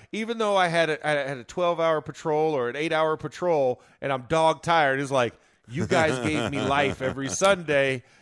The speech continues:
Speaker 1: and you, you gave me a chance to actually take my mind away from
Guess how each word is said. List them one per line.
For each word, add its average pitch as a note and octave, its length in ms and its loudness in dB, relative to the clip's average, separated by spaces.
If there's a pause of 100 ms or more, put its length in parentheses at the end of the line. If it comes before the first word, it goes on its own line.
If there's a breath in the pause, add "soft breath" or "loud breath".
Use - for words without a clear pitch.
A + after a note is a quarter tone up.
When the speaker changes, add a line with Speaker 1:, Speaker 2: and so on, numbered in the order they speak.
(320 soft breath)
Speaker 1:
and C#3+ 320 0
you, E3+ 280 -8
you D#3 200 -8
gave D#3 380 -2
me D3+ 160 -6
a C3+ 80 -4
chance C#3+ 440 -8
to B2 200 -6
actually C3+ 500 -8
take - 300 -8
my C3 160 -4
mind B2+ 400 -6
away A#2+ 400 -6
from A2+ 420 -8